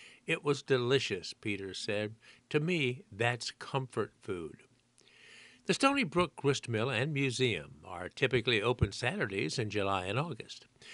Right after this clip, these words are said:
Special events such as the holiday cornmeal grinding and sale may be scheduled at different times of the year.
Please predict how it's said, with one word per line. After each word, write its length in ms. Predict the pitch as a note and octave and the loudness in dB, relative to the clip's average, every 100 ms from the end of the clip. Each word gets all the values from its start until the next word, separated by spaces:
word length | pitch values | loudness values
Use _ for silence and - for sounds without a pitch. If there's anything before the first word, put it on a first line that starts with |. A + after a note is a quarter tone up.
| - - | -18 -10
Special 420 | - B2 A2+ A2+ | 2 2 4 -2
events 360 | G2+ B2 F3 | 0 0 0
such 260 | - A2+ - | 2 2 2
as 220 | G2+ F#2 | 0 0
the 100 | F2+ | -4
holiday 480 | - C3 F#3+ A#2+ G2 | 0 2 2 2 0
cornmeal 560 | - A2+ G2+ G2+ G#2 F#2+ | 0 -2 -2 0 0 0
grinding 500 | G2 G2 G#2+ G#2+ G#2 | -2 -2 -2 -2 -4
and 100 | F#2 | -6
sale 480 | - G2+ A#2+ F3+ - - - | -2 0 0 -4 -10 -16 -10
may 160 | - B3 | -2 0
be 140 | A3+ | 2
scheduled 520 | A3 - D#3+ C3+ B2+ C#3+ | 0 2 4 4 0 -2
at 120 | C#3+ | -2
different 400 | A#2+ - B2 - | -4 -2 -4 -4
times 400 | A2+ G#2 G2+ A2 | -2 -2 -2 -4
of 80 | G2 | -4
the 100 | G2 | 0
year. 480 | A#2 C3+ F#2+ C#2+ | 2 2 0 -6